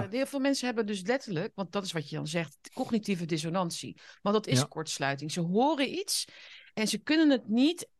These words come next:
Speaker 1: ze kunnen letterlijk niet in hun hoofd, eh, een, een paadje leggen of, of, of, of een weggetje aanleggen waar, waarin dat een,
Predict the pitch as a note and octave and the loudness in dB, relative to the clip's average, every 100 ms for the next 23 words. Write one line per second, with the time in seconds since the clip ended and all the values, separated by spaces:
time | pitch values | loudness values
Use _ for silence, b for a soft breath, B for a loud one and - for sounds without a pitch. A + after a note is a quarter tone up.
0 | _ - G#3+ C#4+ C#4+ A#3 C4+ C#4 A#3+ G3+ | _ -6 0 4 4 4 2 0 -2 0
1 | G#3+ G#3+ G#3 G3 F3+ E3 E3 F#3+ - B | 0 0 0 2 2 2 2 -2 -10 B
2 | B B B _ - F3 E3+ E3+ E3 E3 | B B B _ -2 0 0 0 -2 -4
3 | - F#3 - F3 B3+ D4 D4 A3 D#3 D3 | -6 -8 -8 2 4 4 2 0 2 0
4 | - F#3+ F#3 F3+ F3+ E3 E3+ F3 E3 E3+ | -2 -8 -6 -8 -6 -8 -6 -6 -6 -2
5 | A#3 C#4 - E3+ E3+ D#3+ D#3 F3+ F#3 F3+ | -2 -2 -4 0 2 2 -2 0 0 0
6 | - G3+ F#3+ G3+ G3+ G3 F3 | -2 -4 -2 -4 -2 -4 -4